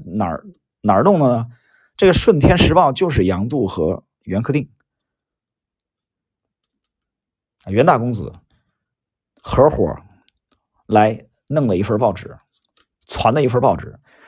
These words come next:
这份报纸的内容是专门，啊，给袁来看的，听懂了吧？所以袁主要通过《顺天时报》来了解外界的信息。你想一想，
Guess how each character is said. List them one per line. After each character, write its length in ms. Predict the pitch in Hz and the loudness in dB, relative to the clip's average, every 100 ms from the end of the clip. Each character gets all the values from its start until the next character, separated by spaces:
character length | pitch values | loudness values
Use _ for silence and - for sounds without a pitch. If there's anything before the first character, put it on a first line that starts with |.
| _ - | _ -2
这 160 | 220 196 | 2 2
份 200 | 185 180 | 0 2
报 200 | 208 151 | 2 2
纸 180 | 107 | -2
的 140 | 92 139 | 0 0
内 160 | 175 | 0
容 180 | 104 82 | -4 -6
是 200 | 98 120 | -6 -8
专 300 | 117 - 233 | -4 2 2
门， 340 | 240 107 95 - _ _ _ _ - | 2 -2 -2 -10 _ _ _ _ -14
啊， 160 | 90 | -12
给 160 | 92 92 | -4 -4
袁 240 | 85 82 | -4 -6
来 140 | 127 90 | -6 -8
看 200 | - - | -10 -14
的， 60 | - _ _ _ _ _ _ | -16 _ _ _ _ _ _
听 140 | 123 | -8
懂 100 | 110 | -6
了 80 | 87 | -6
吧？ 220 | 92 90 _ _ _ _ _ _ | -8 -12 _ _ _ _ _ _
所 180 | - 220 | 4 4
以 80 | 165 | 6
袁 280 | 127 165 | 4 4
主 160 | 196 143 | 2 4
要 120 | 120 | 2
通 160 | 135 170 | 2 -2
过 100 | 151 | -2
《顺 160 | - 160 | -2 -4
天 120 | 156 | -2
时 140 | 156 | -2
报》 160 | 156 147 | 0 2
来 140 | 104 113 | 0 -2
了 200 | 104 123 | -2 -2
解 180 | 87 | -4
外 160 | 90 117 | -4 -4
界 120 | 92 | -6
的 100 | 76 | -8
信 180 | - 87 | -10 -14
息。 180 | - - | -12 -10
你 120 | 104 | -8
想 220 | 113 73 | -8 -8
一 40 | 101 | -10
想， 180 | 82 | -12